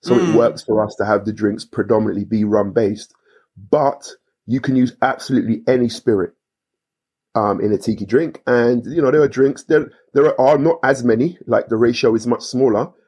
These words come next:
Speaker 1: but there are still drinks like, you know, the Saturn, um, which is a gin-based tiki drink, and the Suffering Bastard, which again is gin blended with, uh, bourbon, I believe.
Speaker 2: Mm.
Speaker 1: So there are,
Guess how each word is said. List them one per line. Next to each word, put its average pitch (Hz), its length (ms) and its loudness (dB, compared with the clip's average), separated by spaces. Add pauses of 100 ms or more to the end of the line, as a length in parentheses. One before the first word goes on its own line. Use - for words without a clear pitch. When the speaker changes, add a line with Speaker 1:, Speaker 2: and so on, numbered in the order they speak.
(100)
Speaker 1:
but 135 100 0
there 165 160 4
are 160 100 2
still 165 280 0
drinks 139 400 -2
like, 127 320 0 (460)
you 135 140 0
know, 117 320 4
the 123 100 0
Saturn, 113 760 0 (540)
um, 107 340 0
which 104 160 -4
is 104 100 -8
a 101 80 -2
gin-based 110 920 0 (120)
tiki 113 260 -4
drink, 107 520 0 (460)
and 107 420 2
the 104 580 -2
Suffering 120 340 -2
Bastard, 110 540 0
which 107 160 -6
again 110 300 0
is 104 140 -6
gin 110 480 -2 (760)
blended 110 360 0
with, 101 220 -8
uh, 92 340 -4 (540)
bourbon, 127 540 0 (640)
I 117 80 -8
believe. 131 560 0
Speaker 2:
Mm. 233 140 -12
Speaker 1:
So 143 100 -2
there 165 180 2
are, 151 320 4